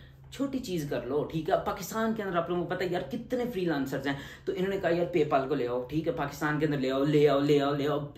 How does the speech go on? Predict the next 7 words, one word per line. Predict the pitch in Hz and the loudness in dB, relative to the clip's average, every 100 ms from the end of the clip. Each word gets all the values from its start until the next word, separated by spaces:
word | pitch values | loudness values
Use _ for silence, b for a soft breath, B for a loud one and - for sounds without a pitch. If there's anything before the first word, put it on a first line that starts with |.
| - | -8
and | 175 175 - - - | -6 -6 -12 -12 -2
ले | 143 233 | 6 8
आओ।" | 220 - B B B | 8 6 B B B
लेकिन | 190 247 247 269 | 0 0 4 4
इन्होंने | - 226 247 | 4 0 2
क्या | 247 240 | 2 2
किया, | 233 233 233 - | 2 2 2 2